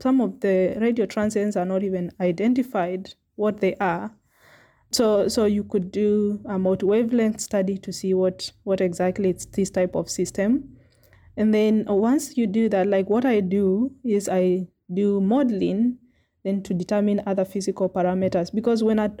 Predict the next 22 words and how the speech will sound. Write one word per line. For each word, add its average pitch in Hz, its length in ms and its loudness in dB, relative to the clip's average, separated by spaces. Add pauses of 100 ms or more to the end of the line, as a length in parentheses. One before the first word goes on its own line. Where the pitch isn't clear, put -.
radio 285 280 2
transient 214 560 -2
goes 190 280 -2
off, 180 240 -2
then 208 160 -4
there's 196 160 0
a 190 60 2
lot 220 160 2
of 220 140 2
energy 190 360 0
that 185 220 -4
is 180 180 -8
released 185 420 -2
into, 180 480 -4 (120)
into 190 220 -4
the 180 100 0
universe. 196 600 0 (420)
So 220 120 -2
that 214 220 0
can 214 160 0
give 196 240 -4
us 185 260 0